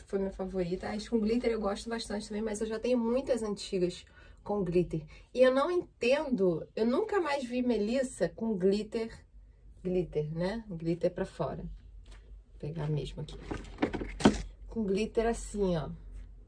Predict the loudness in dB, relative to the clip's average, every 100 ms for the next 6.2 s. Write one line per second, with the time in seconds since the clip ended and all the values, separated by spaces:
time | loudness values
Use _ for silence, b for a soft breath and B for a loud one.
0 | -18 -16 -14 -12 -12 -8 -8 -8 -10 -12
1 | -10 -10 -10 -14 -6 -2 0 2 0 0
2 | 0 0 0 0 0 0 0 0 0 0
3 | 0 0 2 2 2 2 2 2 4 4
4 | 4 0 -4 -4 -2 -2 -2 -2 0 2
5 | 2 2 0 -2 -2 -6 -4 -2 -2 -2
6 | -4 -4